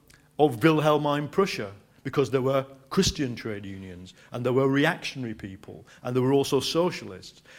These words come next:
And you had to find each other and work out what to do. So we're at the early stages of it, but I do s-, I do think that the networked individual, so well documented by modern sociology, is, and here I get to use a second German word, th-, basically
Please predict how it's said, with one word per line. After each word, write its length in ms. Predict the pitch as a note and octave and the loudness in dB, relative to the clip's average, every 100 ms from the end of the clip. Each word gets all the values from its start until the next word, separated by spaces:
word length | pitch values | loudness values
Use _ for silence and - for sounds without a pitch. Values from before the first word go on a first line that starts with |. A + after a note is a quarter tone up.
| - | -8
And 180 | C#3+ D3+ | -6 -4
you 160 | D#3 D#3+ | 2 4
had 140 | D#3+ | 4
to 60 | D#3+ | 0
find 400 | - F3+ G3+ F3 | -2 0 2 0
each 180 | D#3+ C#3+ | -2 -4
other 200 | A#2 B2+ | -2 -2
and 120 | B2+ | 0
work 240 | C3 C3 | 0 0
out 140 | C3 C#3 | -2 0
what 220 | C3 - | -2 -2
to 80 | B2+ | -4
do. 260 | D3 B2 - - _ - - - _ | -2 -4 -6 -20 _ -20 -20 -20 _
So 420 | - E3 D#3+ - - _ - | 4 4 4 -4 -20 _ 0
we're 180 | D3 G3 | 8 10
at 100 | F#3+ | 10
the 120 | F3 | 10
early 220 | E3 D#3 | 10 8
stages 460 | - F3 E3+ C3 G#2+ | 4 4 4 4 -2
of 160 | G2+ G2+ | -4 -6
it, 140 | A2 - _ _ B2 | -10 -16 _ _ 2
but 140 | D3+ | 6
I 100 | D#3 | 6
do 220 | C#3+ F#3+ | 8 6
s-, 200 | F#3+ - - | 6 0 0
I 100 | D#3 | 0
do 280 | C3 G#3+ G#3+ | 4 6 6
think 340 | - G#2 G#2+ | 4 -2 -2
that 120 | B2 | 0
the 80 | C3+ | 2
networked 540 | D3+ F3+ E3+ E3+ E3 D#3+ | 4 2 4 4 4 2
individual, 540 | D3 C#3+ C#3+ A#2 A2 | 2 2 0 -2 -4
so 400 | - E3 D#3+ D#3 - | 2 6 6 4 -2
well 260 | C3 E3 D#3+ | 6 6 8
documented 540 | D#3+ D#3 A#2+ A2+ A#2+ | 6 4 -2 -4 -4
by 120 | A#2+ | -2
modern 260 | A#2+ A#2+ A#2 | 0 0 0
sociology, 760 | - B2 - B2 A#2+ G#2 G2 - - | -2 -4 -2 -4 -4 -6 -14 -18 2
is, 380 | F#3+ E3 C#3 - - B2+ | 8 8 6 -2 -10 -10
and 120 | C3 | 2
here 240 | - C#3+ | 4 4
I 40 | C3+ | 2
get 180 | C#3 - | -2 -4
to 100 | B2+ | -6
use 180 | A#2 | -6
a 60 | A2+ | -6
second 360 | - C3+ B2+ A2 | -8 -8 -8 -6
German 340 | B2+ A2 G#2 | -6 -6 -8
word, 320 | G2+ F#2+ A#2 - - - - | -10 -10 -14 -16 -16 -16 -10
th-, 180 | C3 - - - | -8 -8 -10 2
basically 480 | E3+ E3 C#3 C3+ | 4 4 0 -4